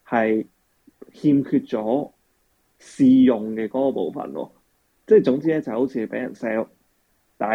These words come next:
係又冇得試，跟住然後最後又要買貴啲先可以買到嗰樣嘢，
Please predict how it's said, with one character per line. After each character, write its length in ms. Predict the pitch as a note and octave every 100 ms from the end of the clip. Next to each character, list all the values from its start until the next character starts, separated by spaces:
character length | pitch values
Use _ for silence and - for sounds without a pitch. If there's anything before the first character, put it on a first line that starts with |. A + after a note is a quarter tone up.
| A2+
係 320 | A2 A2+ A2 -
又 160 | C3+
冇 100 | A2
得 80 | A#2
試， 420 | C#3 B2 G#2 G2+ - _ _ _ -
跟 140 | F3
住 60 | B2+
然 80 |
後 100 | A2 G#2+
最 160 | C3+
後 180 | A#2 A2
又 140 | A2
要 160 | A2 A#2+
買 180 | A2+ G#2+
貴 240 | C3+ A2+
啲 240 | A#2+ C3+ -
先 220 | - C3
可 140 | A#2+
以 200 | A2 A#2
買 240 | A2+ G#2 A2
到 100 | A2
嗰 160 | A2+ A#2
樣 60 | D2+
嘢， 280 | - -